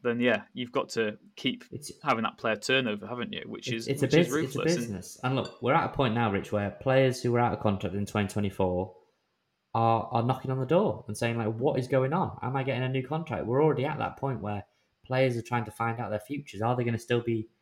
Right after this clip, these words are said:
Speaker 2: at the club moving forward? And look, people can l-, see for themselves who's out of contract in twenty twenty-four. I don't need to go over that. I did a thread on it on Twitter. Um, in the summer, I think. It, it's,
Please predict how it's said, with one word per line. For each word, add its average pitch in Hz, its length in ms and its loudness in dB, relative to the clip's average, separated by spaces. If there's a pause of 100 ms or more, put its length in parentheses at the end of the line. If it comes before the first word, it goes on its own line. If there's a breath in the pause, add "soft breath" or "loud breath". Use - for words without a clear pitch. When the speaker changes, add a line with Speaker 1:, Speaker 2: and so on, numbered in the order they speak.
(360)
Speaker 2:
at 120 140 0
the 110 60 -4
club 113 240 -2
moving 110 240 0
forward? 113 360 4
And 95 200 -4
look, - 260 -2
people 107 220 -4
can 101 180 0
l-, 107 160 -2
see 117 180 0
for 101 100 -4
themselves 98 480 0
who's 98 160 -2
out 98 100 -2
of - 80 -10
contract 98 300 -4
in 98 100 -6
twenty 95 200 -2
twenty-four. 98 400 -2
I 92 40 -8
don't 101 100 -4
need 98 120 -10
to 98 60 -14
go 98 140 -2
over 95 160 -6
that. 104 260 0
I 101 60 -4
did 101 160 -4
a 98 40 -6
thread 104 300 2
on 98 120 0
it 95 100 -2
on 95 140 -4
Twitter. 101 400 -8 (880 soft breath)
Um, 95 540 4 (520)
in 98 200 -4
the 95 60 -6
summer, 101 340 0
I 92 80 0
think. 92 400 -4 (1000)
It, - 240 -2
it's, - 580 -6